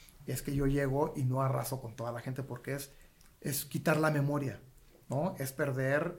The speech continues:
este, toda la experiencia que han logrado muchas personas.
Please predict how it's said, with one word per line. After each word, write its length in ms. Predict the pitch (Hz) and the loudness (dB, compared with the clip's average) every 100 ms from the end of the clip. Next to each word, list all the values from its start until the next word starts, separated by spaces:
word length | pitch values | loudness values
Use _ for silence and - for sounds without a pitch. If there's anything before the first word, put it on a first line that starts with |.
| - | -4
este, 540 | 131 123 123 - 120 | -2 -2 -4 -6 -8
toda 280 | 120 143 147 | -4 0 2
la 80 | 151 | 2
experiencia 760 | - 123 127 139 131 139 147 - - - - | 0 -2 0 0 0 -4 -6 -12 -12 -12 -6
que 160 | - 123 | -2 2
han 120 | 127 | 4
logrado 420 | 139 131 127 135 | 4 4 2 2
muchas 340 | 139 135 143 - | 2 2 0 2
personas. 600 | 143 - 123 - - | 6 6 6 2 0